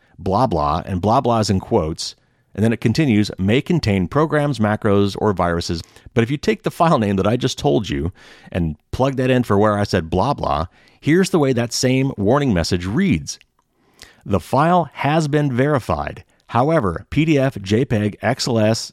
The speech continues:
and docx may contain programs, macros, or viruses." Now, if you look carefully, there are single quotes around the file name. So that does look weird.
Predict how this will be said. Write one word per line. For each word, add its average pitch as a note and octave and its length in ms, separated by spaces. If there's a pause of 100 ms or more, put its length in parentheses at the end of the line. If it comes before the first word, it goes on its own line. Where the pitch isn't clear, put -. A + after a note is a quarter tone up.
and F2 180
docx G#2 540
may F#2+ 180
contain F#2+ 560 (280)
programs, C3 500
macros, G2+ 500
or F#2+ 100
viruses." - 600 (680)
Now, G#2 360
if G#2+ 160
you B2+ 80
look A3+ 160
carefully, A#2+ 640 (460)
there C3 220
are G#3 200
single F#3 400
quotes E3 460
around C3 280
the B2 80
file C#3+ 300
name. D#2+ 260 (240)
So G#2 260
that C3+ 300
does D3+ 240
look A#2 180
weird. A#2 420